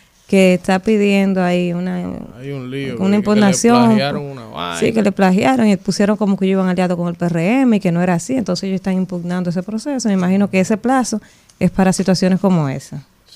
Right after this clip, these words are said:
Speaker 2: Sí, entonces déjame ver esto, que esta noticia es interesante. Dice aquí que los diputados modificaron el proyecto de exención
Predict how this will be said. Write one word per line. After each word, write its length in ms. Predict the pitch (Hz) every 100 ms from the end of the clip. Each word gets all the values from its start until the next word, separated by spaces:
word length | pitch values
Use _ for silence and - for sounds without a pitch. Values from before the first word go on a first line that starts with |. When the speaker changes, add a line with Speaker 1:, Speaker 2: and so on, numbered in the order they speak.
| -
Speaker 2:
Sí, 260 | 113 110
entonces 640 | 110 110 110 120 139 139 147 -
déjame 420 | 117 143 151 147
ver 180 | 139 135
esto, 420 | 110 95 _ 104 98
que 60 | 113
esta 240 | 120 127
noticia 840 | 131 127 113 117 117 - 107 101 104
es 260 | 117 - _
interesante. 720 | 120 110 98 92 82 - 71 _ _ _ 78
Dice 320 | 110 127 - 165
aquí 400 | 156 - 120 -
que 80 | 104
los 180 | 110 113
diputados 640 | 113 110 110 - 135 151
modificaron 920 | 147 139 135 _ 123 _ 120 123 127 120
el 100 | 117
proyecto 840 | _ 110 107 117 139 147 - 131
de 60 | 127
exención 720 | - 117 110 - 123 139 151